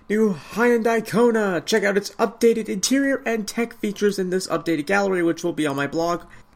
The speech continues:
Two thousand eighteen Hyundai Elantra gains extra goods and a new S E L variant. All new Dacia Duster reportedly debuting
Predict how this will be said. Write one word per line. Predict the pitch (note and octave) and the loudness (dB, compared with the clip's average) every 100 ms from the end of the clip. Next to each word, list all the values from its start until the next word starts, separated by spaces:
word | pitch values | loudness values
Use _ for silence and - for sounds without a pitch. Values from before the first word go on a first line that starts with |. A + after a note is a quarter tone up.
| _ | _
Two | - | -2
thousand | F#3+ G3 F#3+ | 2 2 2
eighteen | F#3+ F#3+ F3+ | 0 0 -2
Hyundai | F#3+ A#3 A3 G#3+ | 0 2 2 2
Elantra | A3 A3 G3+ G3 | 2 0 -2 0
gains | F#3+ G3 - | 0 -2 0
extra | A#3+ A#3+ G#3 | 0 0 2
goods | A3+ A3 | 2 2
and | G3 G#3 | -2 0
a | |
new | G3+ G#3 - | 0 -2 -2
S | F3+ F#3+ - | -2 -2 -4
E | D3 E4 - | -4 -4 -2
L | D#3+ A3 A3+ | 4 6 8
variant. | F#3+ D3+ F#2 D2+ C#2+ - - - | 6 4 2 -6 -14 -20 -20 -6
All | E3+ F#3+ | -2 0
new | F#3 F#3 | 0 -2
Dacia | E3+ - A#3 A#3 B3 | 2 6 6 6 6
Duster | A#3+ B3 B3 B3 | 8 6 6 4
reportedly | B3 - A#3 A#3+ A3 A3+ | 4 6 6 6 4 2
debuting | G#3+ F3 F3+ F3+ F#3+ F#3 | 2 2 0 0 0 -4